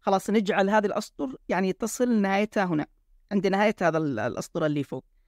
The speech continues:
علشان يكون في تناغم بصري، ما يكون في أسطر قصيرة وأسطر طويلة، لا، ضروري يكون بنفس الطول. فبضغط عليه أو خلوني أعمل له نسخ على أساس، آه، أعدل عليه، وهذا الأول السابق علشان نشوف الفرق بعد شوية.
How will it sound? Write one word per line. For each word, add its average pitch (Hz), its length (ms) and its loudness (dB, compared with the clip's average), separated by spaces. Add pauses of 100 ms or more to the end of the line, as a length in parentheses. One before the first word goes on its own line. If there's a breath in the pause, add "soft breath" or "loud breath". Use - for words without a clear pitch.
(120)
علشان 190 340 2
يكون 190 180 0
في 165 120 -2
تناغم 180 360 0
بصري، 135 340 -8 (240)
ما 190 120 4
يكون 185 200 0
في 160 180 -2
أسطر 156 320 -4
قصيرة 202 440 2 (280)
وأسطر 180 360 -2
طويلة، 143 460 -4
لا، 202 160 2 (160)
ضروري 190 220 2
يكون 208 380 0 (420)
بنفس 170 520 -2
الطول. 160 360 -4
فبضغط 165 960 0
عليه 208 280 2 (320)
أو 165 60 -2
خلوني 175 300 0
أعمل 160 260 0
له 165 120 -2
نسخ 202 260 -4
على 165 160 0
أساس، - 240 -8
آه، - 40 -6 (400)
أعدل 160 400 -2
عليه، 180 160 2
وهذا 170 260 0
الأول 165 280 0
السابق 175 300 0
علشان 170 300 0
نشوف 170 240 -4
الفرق 175 240 -4
بعد 151 220 -4
شوية. - 400 -12